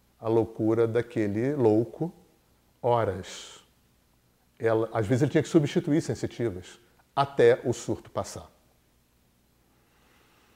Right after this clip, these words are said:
Doutor Eliezer, com muita humildade, cita na bibliografia dele, ele fala, muito humildemente, ele fala, "Olha, eu sou um cientista, o que eu vou falar,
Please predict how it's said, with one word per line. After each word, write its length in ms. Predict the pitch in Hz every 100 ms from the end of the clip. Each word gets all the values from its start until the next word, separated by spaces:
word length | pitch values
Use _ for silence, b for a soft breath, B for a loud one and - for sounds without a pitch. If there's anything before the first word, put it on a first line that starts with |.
| _ _ _ _ _ _ _ _ _ -
Doutor 260 | 180 180 233
Eliezer, 600 | 214 196 127 165 180 -
com 100 | 165
muita 260 | 175 175
humildade, 760 | 175 156 123 107 147 170 113 113
cita 640 | - 160 165 170 113 107
na 500 | 117 123 117 113 110
bibliografia 640 | 107 120 120 113 107 - 104
dele, 340 | 98 151 131
ele 100 | 107
fala, 360 | - 131 139 -
muito 420 | 165 147 247 247 160
humildemente, 520 | 165 131 127 143 160
ele 60 |
fala, 260 | 131 147 135
"Olha, 80 | 127
eu 60 |
sou 160 | 135 165
um 40 |
cientista, 640 | 147 127 101 160 143 - 135
o 40 |
que 80 | 143
eu 60 |
vou 120 | 123 151
falar, 520 | 127 104 110 120